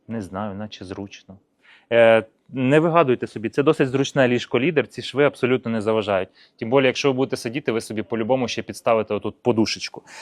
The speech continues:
А якщо ви хочете ліжко з дуже м'якою подушкою, дивіться, показую, це просто топ-варіант, його обирає більшість людей, хто от хоче ліжко, в якому можна зручно сісти і, наприклад, дивитися телевізор або там, не знаю, в телефоні сидіти чи за ноутбуком щось робити.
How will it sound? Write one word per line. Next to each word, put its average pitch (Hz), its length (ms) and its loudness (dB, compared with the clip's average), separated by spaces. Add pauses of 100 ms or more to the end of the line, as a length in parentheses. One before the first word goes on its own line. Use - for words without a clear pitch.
(120)
А 120 60 6
якщо 120 220 2
ви 175 100 6
хочете 147 400 2
ліжко 135 400 0
з 95 80 -4
дуже 123 240 2
м'якою 113 400 2
подушкою, 117 580 -4 (200)
дивіться, 107 400 2
показую, 98 500 4 (280)
це 139 140 4
просто 143 360 2
топ-варіант, 139 800 4
його 123 360 4
обирає 120 440 6
більшість 117 440 -2
людей, 131 260 4
хто - 200 0
от 113 160 4
хоче 117 340 0 (400)
ліжко, 151 400 2
в 131 60 4
якому 156 300 4
можна 139 360 2
зручно 135 380 -2
сісти 202 400 -4
і, 120 120 -4
наприклад, 127 500 0
дивитися 123 400 0
телевізор 117 520 -2
або 107 220 2
там, 104 200 2 (340)
не 107 80 -2
знаю, 87 320 -4 (120)
в - 100 -20
телефоні 135 480 4
сидіти 104 340 -4
чи 113 140 -2
за 110 100 4
ноутбуком 98 480 -2
щось - 240 -12
робити. 98 300 -8